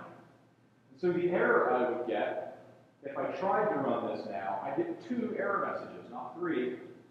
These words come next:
two. The first user would get created. You'd never be able to log on, but it'd get created. And then the second two, the error message would be user already exists.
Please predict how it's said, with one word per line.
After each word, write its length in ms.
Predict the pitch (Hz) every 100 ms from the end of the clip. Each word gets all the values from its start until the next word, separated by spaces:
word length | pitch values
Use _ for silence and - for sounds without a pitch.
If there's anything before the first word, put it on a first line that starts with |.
| -
two. 420 | 226 - - - - - - - -
The 200 | - -
first 240 | 220 - - -
user 200 | - 139
would 180 | 139 -
get 220 | - -
created. 560 | 151 175 170 - - -
You'd 120 | 120 123
never 220 | 139 120
be 80 | 110
able 180 | -
to 60 | -
log 160 | - -
on, 340 | - - - - - - -
but 100 | -
it'd 140 | -
get 220 | - -
created. 520 | - - - - - - - - - - -
And 120 | 151
then 160 | 170 156
the 80 |
second 440 | 165 254 262 - -
two, 160 | - -
the 60 | -
error 320 | - 208 -
message 220 | - -
would 240 | 143 - 147
be 60 |
user 320 | 151 185 180 -
already 400 | 156 160 165 160
exists. 720 | 165 - - - - -